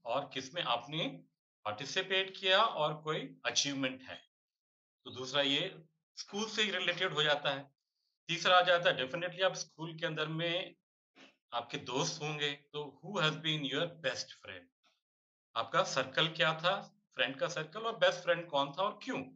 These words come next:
Obviously उसी के साथ में फिर टीचर्स आ जाते हैं, आपका फेवरेट टीचर कौन था और not so favorite teacher कौन था। और ट्वेल्थ के बाद में हम सारे बच्चे कोई ना कोई कॉम्पिटिटिव एग्जाम्स देते हैं,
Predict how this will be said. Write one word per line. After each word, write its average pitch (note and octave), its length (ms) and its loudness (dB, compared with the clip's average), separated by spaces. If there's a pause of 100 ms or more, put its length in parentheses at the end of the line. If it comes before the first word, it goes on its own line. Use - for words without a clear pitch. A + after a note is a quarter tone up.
(1200)
Obviously D3 400 -4 (220)
उसी A3+ 220 -2
के G#3 140 2
साथ E3+ 280 4
में F3 80 0
फिर - 380 -6 (120)
टीचर्स D#3+ 340 4
आ D#3+ 80 8
जाते D3+ 300 2
हैं, C3+ 280 -6 (280)
आपका A#2+ 240 2
फेवरेट C3 480 -4
टीचर D#3+ 300 0
कौन C#3 280 -2
था C#3+ 280 2
और C#3 560 0 (280)
not D3+ 200 6
so D#3 140 -2
favorite A2+ 520 -2
teacher G#2 200 -10
कौन - 200 -20
था। - 40 -20 (1500)
और A2+ 300 2
ट्वेल्थ F#3 280 2
के G3 80 2
बाद D#3+ 280 4
में F3 100 0
हम D#3+ 520 -2
सारे C#3+ 260 2
बच्चे D3+ 440 -2
कोई C3 400 -6
ना C#3+ 120 -2
कोई D3+ 180 -6
कॉम्पिटिटिव C3+ 520 -6
एग्जाम्स C#3 420 2
देते B2+ 300 -6
हैं, A#2+ 220 -10